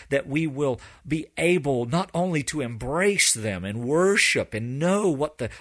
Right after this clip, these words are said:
original hearers heard, but we will be able to say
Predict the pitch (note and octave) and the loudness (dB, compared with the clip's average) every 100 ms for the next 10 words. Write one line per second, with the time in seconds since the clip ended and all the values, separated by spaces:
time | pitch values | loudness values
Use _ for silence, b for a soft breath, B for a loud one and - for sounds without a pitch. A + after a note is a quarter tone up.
0 | B C3+ D#3 E3+ D3+ C3 - F#3+ F#3+ E3+ | B 0 0 -2 -2 -6 -6 -2 0 2
1 | B2+ G#2+ - - - G3+ G3+ D3 G2+ E2 | 0 -2 -6 -8 -2 4 6 6 2 -4
2 | B B C3+ C#3 F#3+ E3+ D#3 E3 D#3+ D#3 | B B -6 -2 -4 -4 -6 -8 -6 -4
3 | E3+ D#3 - C3+ - E3 D#3+ C3+ G#2+ | -4 -4 -4 0 0 0 -2 -2 -4